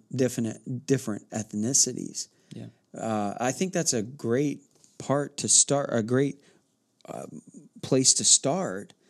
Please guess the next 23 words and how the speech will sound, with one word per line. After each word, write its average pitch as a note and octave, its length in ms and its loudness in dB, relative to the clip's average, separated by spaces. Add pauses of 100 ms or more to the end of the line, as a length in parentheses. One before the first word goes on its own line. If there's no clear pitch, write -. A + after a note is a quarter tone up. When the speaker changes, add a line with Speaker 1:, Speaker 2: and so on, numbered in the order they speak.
(440)
Speaker 1:
uh, F#2 160 -8
because A#2+ 360 0
we B2 80 2
begin A#2+ 240 2
to A2 80 2
realize G#2 640 0 (340)
I D3 120 -4
can't G3 460 -4
fall B2+ 280 0
into A#2+ 180 0
the F#2 100 -4
trap D3 520 -6 (200)
of G#2 120 -6
the G#2+ 100 -4
social A2 420 -2
constructs - 840 -6 (420)
that B2+ 140 -8
the A#2 80 -2
Speaker 2:
Right. A#2 80 -2
Speaker 1:
world's G#2+ 240 -2
always G2+ 320 -2
created G#2+ 560 -8 (360)
Speaker 2:
Right. - 220 -10